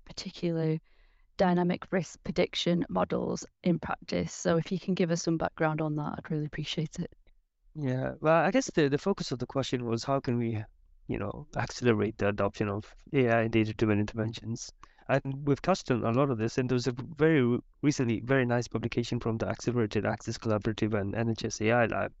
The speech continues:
Speaker 2: that, that, that summarized the barriers, over, that provided an overview of the barriers framework, and they touched on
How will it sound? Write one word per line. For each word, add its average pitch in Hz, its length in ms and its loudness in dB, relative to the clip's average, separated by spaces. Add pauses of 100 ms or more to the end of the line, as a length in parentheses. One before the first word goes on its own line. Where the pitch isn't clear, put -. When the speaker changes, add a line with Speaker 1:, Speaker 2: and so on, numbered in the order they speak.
(680)
Speaker 2:
that, 127 160 0 (220)
that, 127 180 2 (220)
that 110 160 0 (240)
summarized 131 640 2
the 107 240 0
barriers, 120 760 0 (100)
over, 143 300 2 (100)
that 131 120 2
provided 127 380 2
an 120 120 0
overview 120 480 0
of 101 80 0
the 104 100 -4
barriers 113 400 2
framework, 113 460 -2
and 131 100 2
they 123 40 4
touched - 300 -4
on 123 160 2